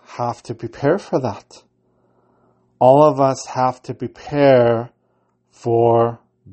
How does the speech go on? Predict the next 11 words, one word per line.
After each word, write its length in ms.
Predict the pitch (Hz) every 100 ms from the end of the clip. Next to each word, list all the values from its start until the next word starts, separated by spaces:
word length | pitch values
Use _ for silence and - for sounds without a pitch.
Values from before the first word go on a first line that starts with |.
| -
death. 600 | 110 107 - - - _ _ _ _ _ _ _ _ _ _ _ _ _ _ _ _ _ _ _ _ _ _ _ 123
You 80 |
know, 320 | 113 113 113 -
and, 320 | 127 127 127
and 160 | - 127
that's 240 | 135 131
one 260 | 131 147 156
thing 400 | - 151 147 135
that 160 | 127 127
our 160 | 131
society 1080 | 127 123 - 131 127 139 135 117 117 110 107